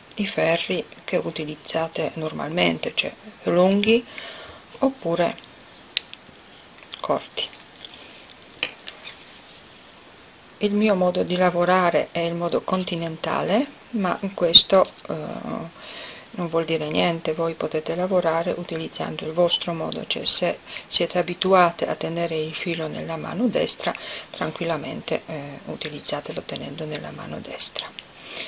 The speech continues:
Ho lavorato un ferro di legaccio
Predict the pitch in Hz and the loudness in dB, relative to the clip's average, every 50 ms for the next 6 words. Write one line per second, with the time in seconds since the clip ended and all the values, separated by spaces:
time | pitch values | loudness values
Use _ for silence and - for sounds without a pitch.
0 | - - - - - - - - - 311 294 226 190 180 175 180 180 175 175 - | -12 -14 -18 -20 -20 -20 -20 0 4 6 8 8 8 8 6 4 4 2 0 0
1 | - - - - - - - - - - - - - - - - - - - - | -6 -6 -6 -12 -16 -18 -20 -20 -20 -20 -20 -20 -20 -20 -20 -20 -20 -18 -16 -16
2 | - - 220 196 190 196 - 196 175 170 - - - - - - - - - - | -4 0 2 2 2 0 0 2 2 2 2 0 -2 -4 -4 -4 -4 -10 -20 -20
3 | - - - - - - - - - - - - - - - - - - - - | -20 -18 -16 -16 -14 -16 -16 -18 -20 -20 -20 -20 -20 -20 -20 -20 -20 -20 -20 -20
4 | - - - - - - - - - - - - - - - - - - - - | -20 -20 -20 -20 -20 -20 -20 -20 -20 -20 -20 -20 -20 -20 -20 -20 -20 -20 -20 -20
5 | - - - - 180 175 170 170 156 - - - - - - - - 214 240 320 | -20 -16 -12 -6 -4 -2 0 0 -2 -2 -4 -6 -8 -6 -2 0 2 4 4 2